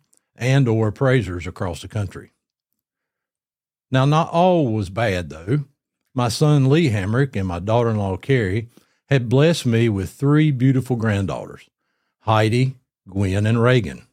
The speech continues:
In addition to my offspring, I have three older sisters.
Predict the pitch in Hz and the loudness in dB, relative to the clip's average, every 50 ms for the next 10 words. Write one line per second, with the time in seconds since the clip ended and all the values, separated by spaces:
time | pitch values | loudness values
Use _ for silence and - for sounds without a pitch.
0 | _ _ _ _ _ _ _ _ _ _ _ _ _ _ _ _ _ _ _ - | _ _ _ _ _ _ _ _ _ _ _ _ _ _ _ _ _ _ _ -4
1 | 117 107 98 101 131 170 180 - 196 170 - 127 117 107 95 - 110 139 139 - | -2 -2 0 2 2 2 2 2 2 2 2 2 0 0 0 2 2 2 2 0
2 | - - 98 90 87 95 110 110 - _ _ _ _ _ _ - 147 139 143 139 | -2 -6 -6 -6 -4 -4 -6 -6 -8 _ _ _ _ _ _ 0 2 4 4 4
3 | 113 117 139 147 151 147 139 113 - _ _ _ - 143 143 139 139 131 123 113 | 2 2 2 4 4 4 2 0 -4 _ _ _ 2 2 4 4 4 2 0 -2
4 | 82 85 82 85 85 - - 113 107 101 - - - - - - _ _ | -4 -6 -6 -6 -6 -4 0 0 0 0 0 -4 -10 -18 -20 -20 _ _